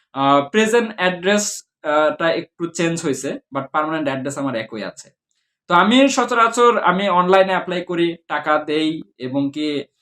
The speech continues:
পেমেন্ট করার পরে আমি পাসপোর্ট অফিসে গিয়ে আমি সব কাগজপত্র জমা দেই, আমার সব কিছু ওকে। হ্যাঁ, হঠাৎ করে আমাকে, আহ, পুলিশ ভেরিফিকেশনের জন্য আমাকে just, আহ, একটু বলি, কাগজ জমা দেওয়ার সময়,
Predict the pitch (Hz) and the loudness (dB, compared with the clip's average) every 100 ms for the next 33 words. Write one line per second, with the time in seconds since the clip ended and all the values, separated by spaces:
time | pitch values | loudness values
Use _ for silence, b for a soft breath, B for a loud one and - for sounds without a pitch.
0 | _ _ 156 160 160 160 160 156 151 151 | _ _ -4 -4 -2 2 2 2 2 4
1 | 196 151 143 160 175 170 135 135 - 151 | 4 2 0 -2 -2 -4 -6 -6 -10 -4
2 | 143 139 - 147 127 139 247 143 156 170 | -4 -4 -8 -8 -4 -4 -4 -8 -6 -8
3 | 165 143 139 131 131 123 107 110 - 175 | -4 -6 -8 -12 -10 -10 -8 -8 -6 -6
4 | 185 - 220 208 175 175 123 98 - - | -8 -2 -2 -2 -8 -8 -6 -6 -10 -20
5 | _ _ _ 196 127 _ _ _ _ - | _ _ _ -12 -12 _ _ _ _ -2
6 | 190 247 269 262 226 220 220 247 247 247 | 0 0 4 6 6 4 0 0 2 2
7 | - - 160 160 - 208 208 208 208 202 | -2 2 4 4 2 -2 0 0 0 -2
8 | 196 214 202 185 226 185 165 170 190 175 | -6 -4 -4 -2 0 0 -2 -2 -2 0
9 | 180 - 160 170 - _ 160 196 196 185 | -4 -4 -14 -14 -16 _ -6 -6 -6 -4
10 | 147 131 - _ _ _ _ _ 185 190 | -2 -2 -6 _ _ _ _ _ 2 4
11 | 233 214 240 233 233 226 226 220 | 2 2 2 2 0 -2 -2 -2